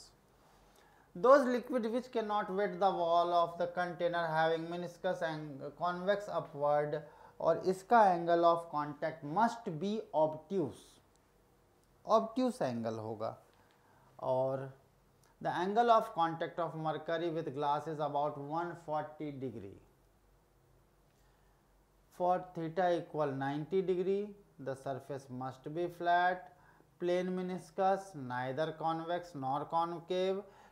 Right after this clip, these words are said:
liquid does not wet the solid surface। And then the important point, it is particu-,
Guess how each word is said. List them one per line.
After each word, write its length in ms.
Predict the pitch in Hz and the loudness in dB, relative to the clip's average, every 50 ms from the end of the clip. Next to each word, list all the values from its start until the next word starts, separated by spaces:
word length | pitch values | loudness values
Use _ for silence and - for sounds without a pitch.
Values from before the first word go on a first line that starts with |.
| _ | _
liquid 460 | - 196 208 202 202 - 220 220 196 175 | 2 2 2 2 2 0 0 0 2 4
does 220 | 190 175 151 143 | 2 2 2 0
not 320 | 165 165 156 160 156 147 143 | 0 0 0 0 0 -2 -2
wet 300 | 147 147 143 147 - - | -2 -2 -2 -4 -6 -4
the 200 | 143 139 139 139 | -2 -2 0 -2
solid 460 | 139 - 156 147 151 170 190 185 165 | -2 -2 -2 0 2 2 0 0 -2
surface। 760 | 156 - 190 180 180 175 - 190 196 196 202 196 196 - - - - - - _ _ _ - _ _ _ - | -2 -2 0 0 -2 -4 -2 0 2 2 2 2 0 -6 -12 -20 -20 -20 -20 _ _ _ -20 _ _ _ -8
And 220 | - 165 180 185 | -6 -4 -2 -2
then 160 | 202 214 220 | -2 -2 2
the 100 | 214 226 | 2 2
important 640 | 226 214 202 190 - 220 226 226 226 220 233 220 190 - | 2 2 0 2 6 8 8 8 8 4 -2 -4 -2 -2
point, 600 | 185 175 156 143 131 117 107 104 - _ - - - _ _ _ _ _ _ _ _ _ _ _ _ _ _ _ _ _ _ _ _ _ _ _ _ - _ - _ _ _ _ _ _ _ _ _ _ _ _ _ _ | 2 2 4 4 2 0 -4 -10 -16 _ -20 -20 -20 _ _ _ _ _ _ _ _ _ _ _ _ _ _ _ _ _ _ _ _ _ _ _ _ -20 _ -20 _ _ _ _ _ _ _ _ _ _ _ _ _ _
it 240 | - 233 233 - - | 0 0 0 2 2
is 180 | 277 247 240 - - - _ - | 0 0 0 -4 -12 -18 _ 4
particu-, 680 | 190 180 170 - - 190 175 165 - - 170 170 160 | 4 4 4 4 0 -2 -2 -2 -2 -4 -6 -4 -4